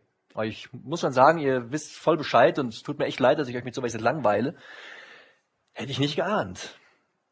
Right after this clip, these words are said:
Also, ich hab mal die fünf Kategorien nur.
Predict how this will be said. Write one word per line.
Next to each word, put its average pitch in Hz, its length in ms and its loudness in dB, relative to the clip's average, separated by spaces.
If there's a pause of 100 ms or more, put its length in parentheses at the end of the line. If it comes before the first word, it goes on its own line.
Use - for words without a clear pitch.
(840)
Also, 101 360 -2 (1400)
ich 123 180 -4
hab 160 120 0
mal 143 160 8
die 117 120 -4
fünf 156 200 -2
Kategorien 117 520 0
nur. 87 300 -6